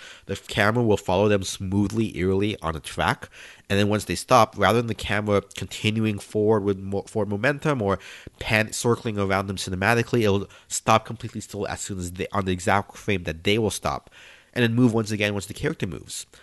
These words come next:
If a character stands up and sits down, the character will pan up and then s-, shift down with them. You know, some of the videos I'll link,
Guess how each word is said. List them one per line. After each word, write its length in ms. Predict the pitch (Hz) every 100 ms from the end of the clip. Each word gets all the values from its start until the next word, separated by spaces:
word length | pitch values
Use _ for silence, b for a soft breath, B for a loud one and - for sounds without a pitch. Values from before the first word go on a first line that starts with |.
| B -
If 120 | 101
a 60 |
character 300 | 98 110 98
stands 420 | 95 - 90 85 95
up 240 | 123 -
and 100 | -
sits 220 | - -
down, 400 | - 78 101 160 _ _
the 80 | -
character 320 | - 113 117
will 220 | 110 107
pan 340 | - - 110
up 240 | 143 - _
and 100 | 98
then 120 | 92 90
s-, 280 | - - _ _
shift 320 | - 117 -
down 320 | 113 101 92 92
with 220 | 113 123
them. 260 | 73 52 - B B B B -
You 80 |
know, 80 | 87
some 200 | - 131
of 80 | 127
the 120 | 120
videos 180 | 117 110
I'll 140 | 101
link, 300 | 95 98 90